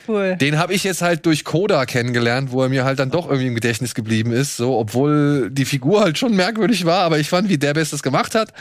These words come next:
Speaker 2: fand ich ganz gut. Derbez spielt halt so einen Einparker und der hat halt das Pech, der ist auf dem Bild drauf,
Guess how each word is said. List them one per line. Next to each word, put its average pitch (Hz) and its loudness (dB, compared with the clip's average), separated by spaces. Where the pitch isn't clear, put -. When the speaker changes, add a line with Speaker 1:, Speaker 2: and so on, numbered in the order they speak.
Speaker 2:
fand 147 0
ich 147 -2
ganz 147 -2
gut. 120 0
Derbez 170 2
spielt 170 0
halt 156 0
so 151 -2
einen 131 -2
Einparker 208 0
und 127 0
der 156 2
hat 180 0
halt 185 2
das 170 -2
Pech, 165 0
der 151 2
ist 156 -2
auf 147 0
dem 143 0
Bild 156 0
drauf, 135 0